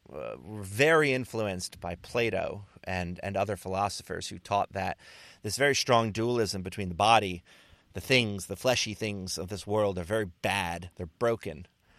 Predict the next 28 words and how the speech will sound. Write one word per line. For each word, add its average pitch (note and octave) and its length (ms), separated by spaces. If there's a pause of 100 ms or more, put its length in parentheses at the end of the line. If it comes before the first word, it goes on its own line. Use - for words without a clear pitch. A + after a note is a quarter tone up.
(200)
And G2 280
the G2+ 140
spirit, E3+ 540
the F#2+ 280
realm C3 420
of G#2+ 220
God, G#2+ 500
heaven, A2+ 500
you G2+ 120
might G#2+ 180
think G#2+ 220
of F#2 120
it, F2+ 140
the E2 80
spiritual A#2 480
beings, G2 480 (220)
that C#3 200
is D3 120
the B2+ 100
true C#3 260
world. G2+ 480
We're A#2 140
gonna A#2 140
leave A#2+ 240
this - 180
mortal A#2+ 300
coil G#2+ 340
behind G#2 640